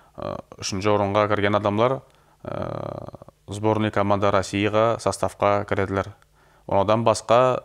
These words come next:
Центр спортивной подготовкидан, біздің республикадан балаларға зарплат етіледі.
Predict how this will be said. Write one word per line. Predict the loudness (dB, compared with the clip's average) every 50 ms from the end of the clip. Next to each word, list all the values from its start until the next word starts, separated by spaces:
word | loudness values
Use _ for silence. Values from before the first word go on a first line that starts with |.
| -10 _
Центр | -4 -2 0 0 0 -2
спортивной | 0 0 -4 -4 -2 -2 -4 -2 0
подготовкидан, | 2 2 2 0 0 -2 -2 -2 -2 0 0 0 0 -2 -4
біздің | -4 -4 -4 -4 -6 -8 _ _ _ _ _ _ _ _ -4
республикадан | -4 -4 -4 -4 -4 -2 0 0 0 2 2 0 -2 -4 -10 -16 -20 -20 -20 -20 -8 -2
балаларға | 0 2 2 4 4 4 4 6 6 6 6 4 4 0 -4 -10 _ _ _ -20 -18 -6
зарплат | -2 0 0 2 2 0 0 0 0
етіледі. | -2 0 2 2 2 4 2 0 0